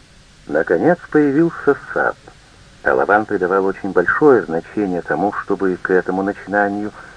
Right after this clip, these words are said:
племянник непосредственно приложил свою благословенную руку, ибо теперь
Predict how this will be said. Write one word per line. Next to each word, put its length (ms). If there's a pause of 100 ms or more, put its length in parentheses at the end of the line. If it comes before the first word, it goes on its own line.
(180)
племянник 800 (440)
непосредственно 1000
приложил 500 (120)
свою 240
благословенную 1000
руку, 440 (500)
ибо 260
теперь 520